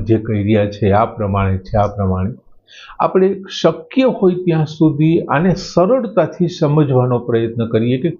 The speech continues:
ખરેખર આવું કંઈક લાગે છે એમ. ભગવાન શું કહે છે? ભારત એટલે હે ભરતવંશી અર્જુન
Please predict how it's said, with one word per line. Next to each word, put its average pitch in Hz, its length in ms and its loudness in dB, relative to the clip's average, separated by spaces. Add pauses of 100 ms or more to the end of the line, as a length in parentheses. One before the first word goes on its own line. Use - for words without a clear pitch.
ખરેખર 185 560 2
આવું 220 440 0
કંઈક 156 300 -2
લાગે 107 440 0
છે 104 160 -4
એમ. 95 220 0 (1300)
ભગવાન 170 340 2
શું 196 300 -2
કહે 160 140 2
છે? 165 140 0
ભારત 135 520 0
એટલે 156 280 0
હે 123 280 2
ભરતવંશી 156 960 0
અર્જુન 113 460 2